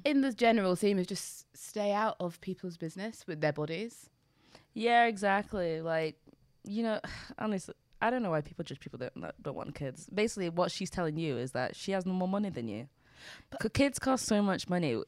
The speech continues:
Speaker 2: It's not, it's no surprise that people don't want kids. And also, they're so loud.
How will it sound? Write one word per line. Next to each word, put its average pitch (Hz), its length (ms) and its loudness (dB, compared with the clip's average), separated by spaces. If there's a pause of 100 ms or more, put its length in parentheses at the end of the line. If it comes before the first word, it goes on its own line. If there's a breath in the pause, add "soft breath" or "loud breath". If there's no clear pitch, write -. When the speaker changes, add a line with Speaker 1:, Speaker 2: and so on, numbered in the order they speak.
Speaker 2:
It's 165 220 0
not, 196 280 0
it's 170 160 0
no 196 140 0
surprise 165 600 0
that - 160 -4
people 156 260 -4
don't 143 260 -2
want 139 220 -6
kids. - 260 -8 (300 loud breath)
And 175 100 -4
also, 214 240 0
they're 202 160 2
so 185 380 0
loud. 143 680 2